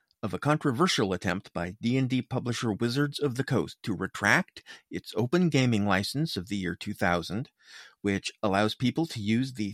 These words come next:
third edition Dungeons and Dragons rules and mechanics to create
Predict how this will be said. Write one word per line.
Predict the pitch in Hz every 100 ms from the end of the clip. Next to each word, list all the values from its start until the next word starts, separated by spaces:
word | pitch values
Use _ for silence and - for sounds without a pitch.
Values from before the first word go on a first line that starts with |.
| -
third | 131 156
edition | 151 139 135 160
Dungeons | 131 117 120 117 107
and | 107 107
Dragons | 104 104 101 90
rules | 95 113 127 175 -
and | 117 95
mechanics | 82 107 98 143 - - - - _ _ _ _ -
to | 127
create | - 104 110 190